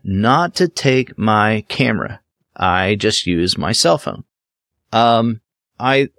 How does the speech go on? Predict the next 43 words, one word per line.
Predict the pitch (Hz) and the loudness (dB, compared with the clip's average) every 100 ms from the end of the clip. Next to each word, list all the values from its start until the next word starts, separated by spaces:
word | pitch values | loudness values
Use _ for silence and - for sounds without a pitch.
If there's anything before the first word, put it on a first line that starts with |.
| - | -6
I | 120 | -4
started | - 254 294 | 0 0 2
thinking | 196 180 175 151 | 0 0 -2 0
I | |
was | 135 - | 0 0
going | 143 147 143 | -2 0 0
to | |
regret | 117 117 104 107 123 139 | 0 -2 -4 0 0 0
that | 147 151 143 | -4 -4 -6
a | 135 | -4
little | 160 151 | -2 -2
bit, | 151 170 147 | -2 -4 0
but | 139 | 0
I'm | 131 147 147 | 0 -2 -2
so, | - - 151 156 | -2 0 0 0
I | 139 | 0
have | 151 160 | 0 0
no | 139 | 0
regrets. | 123 110 - - - _ _ - | 0 -2 -6 -8 -14 _ _ -6
I'm | |
so | 117 156 160 170 | -2 2 2 2
glad | 147 120 113 113 113 - | 2 2 2 -2 -6 -4
that | 113 110 | -2 0
that's | 113 - | -2 -2
what | 104 | -2
I | 101 | -2
did | 92 65 - _ _ _ _ _ - | -4 -8 -12 _ _ _ _ _ -6
because | 127 143 135 127 117 - - | -4 0 2 2 -2 -6 -4
I | 127 | -2
was | 139 127 - | 0 -2 -2
able | 123 135 135 139 143 - - | 0 0 2 0 -2 -12 -10
to | - 110 101 95 | -2 0 0 -2
just | 98 101 - - | -2 -2 -4 -6
use | 98 117 131 131 123 - _ _ 95 | -2 0 0 0 -2 -6 _ _ -8
that | 90 113 127 | -2 0 -2
camera. | - 139 131 127 131 123 - _ _ - | -4 -2 -2 -2 -2 -2 -6 _ _ -4
I | 107 | 0
was | 104 92 | 0 -2
very, | 92 90 107 117 117 113 107 | -6 0 2 2 2 2 2
uh, | 85 101 98 | 2 2 0
inconspicuous | 110 107 98 - - 139 - 131 127 127 - 135 | -2 -4 -4 -4 0 0 0 0 0 0 -4 -2
with | 127 123 | 0 0
it. | 123 | -2